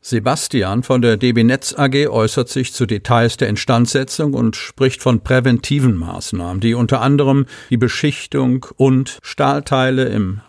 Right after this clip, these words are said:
unteren Bereich der Brücke betreffen würden. Dies sei Teil einer Strategie, um die Brücke auch künftig noch nutzen zu können.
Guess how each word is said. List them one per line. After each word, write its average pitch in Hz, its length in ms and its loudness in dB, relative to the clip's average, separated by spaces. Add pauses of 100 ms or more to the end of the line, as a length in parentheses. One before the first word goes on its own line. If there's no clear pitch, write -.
unteren 131 460 2
Bereich 104 420 0
der 107 140 2
Brücke 120 260 2
betreffen 101 500 -2
würden. 95 400 -4 (140)
Dies 143 200 0
sei 135 140 0
Teil 120 300 0
einer 110 200 -4
Strategie, 117 600 2
um 110 240 0
die 127 140 -2
Brücke 107 300 0
auch 95 180 -8
künftig 104 600 -2 (240)
noch 135 280 0
nutzen 101 360 -2
zu 95 160 -6
können. 92 360 -2